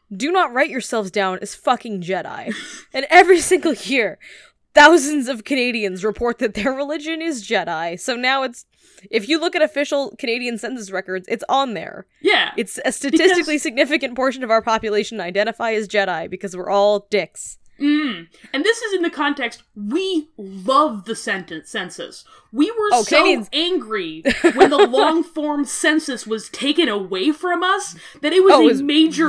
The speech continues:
Speaker 2: mark
Speaker 1: rage.
Speaker 2: against the last federal government. <laughs> We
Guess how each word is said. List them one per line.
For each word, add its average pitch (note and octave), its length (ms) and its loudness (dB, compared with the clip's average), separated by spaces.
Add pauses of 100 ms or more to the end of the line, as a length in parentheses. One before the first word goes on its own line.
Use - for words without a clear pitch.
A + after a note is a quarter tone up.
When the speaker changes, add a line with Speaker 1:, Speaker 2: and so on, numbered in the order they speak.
(120)
Speaker 2:
mark C4 280 0
Speaker 1:
rage. A#3 80 -6
Speaker 2:
against A3+ 280 -8
the A#3+ 80 -4
last G#3+ 400 -2
federal A#3 320 -4
government. F#3+ 680 -8 (300)
<laughs> - 280 -20
We D4+ 200 2